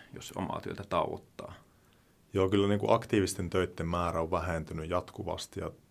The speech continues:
Speaker 2: tulee varmaan vähenemään vielä. Toki niitä vielä on, mutta, mutta niiden taukojen aikana kannattaa siis yksinkertaisesti olla aktiivinen. Et jo niin kuin seisominen on niin kuin hyvä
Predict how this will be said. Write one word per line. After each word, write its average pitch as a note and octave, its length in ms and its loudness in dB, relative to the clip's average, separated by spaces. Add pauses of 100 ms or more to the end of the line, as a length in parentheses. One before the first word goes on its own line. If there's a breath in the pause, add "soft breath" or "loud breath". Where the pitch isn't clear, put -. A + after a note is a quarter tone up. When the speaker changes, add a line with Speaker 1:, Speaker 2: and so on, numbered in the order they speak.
(100)
Speaker 2:
tulee G2 220 2
varmaan A2+ 360 0
vähenemään D#2+ 600 -4
vielä. D#2+ 200 -6
Toki G#2+ 280 2
niitä G2 240 0
vielä G2+ 220 2
on, A2+ 320 4 (960 loud breath)
mutta, F#2+ 560 4 (240)
mutta G#2 220 -2
niiden G#2 300 2
taukojen B2 480 4 (320)
aikana G#2 420 2
kannattaa F2+ 460 -2
siis B2 380 0 (140)
yksinkertaisesti F#2 540 -2
olla E2+ 220 -2
aktiivinen. D#2+ 640 -10
Et - 160 -20
jo F2 100 -2
niin E2+ 120 -6
kuin E2 100 -10
seisominen A#2+ 680 -2 (1080 soft breath)
on F2 180 -2
niin D#2+ 120 -8
kuin - 160 -10
hyvä G#2 300 0